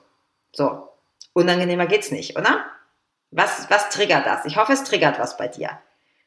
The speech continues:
Wenn die Drogen noch nicht so viel triggern, dann vielleicht die Kinderprostitution. So, jetzt willst du wahrscheinlich das Geld nicht mehr ganz so sehr haben, weil du das ja nicht unterstützen willst, gehe ich mal von aus. Aber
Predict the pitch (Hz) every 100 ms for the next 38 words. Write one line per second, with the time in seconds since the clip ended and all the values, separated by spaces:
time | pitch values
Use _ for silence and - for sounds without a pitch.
0 | - 170 175 - 220 277 262 262 247 240
1 | - 226 - 208 202 185 180 180 175 175
2 | 175 165 170 139 - 123 - - - 135
3 | 139 - _ _ _ _ _ - - -
4 | 202 170 - - - _ _ _ - 214
5 | 247 - - _ _ _ _ _ - 220
6 | 254 269 240 240 247 254 220 226 220 220
7 | 208 196 202 175 151 143 147 131 139 202
8 | - - _ _ - 180 190 190 196 190
9 | 180 190 185 - 160 151 135 - - -
10 | - 131 - - - - - - - -
11 | _ _ _ - - _ 170 214 196 160
12 | 170 262 -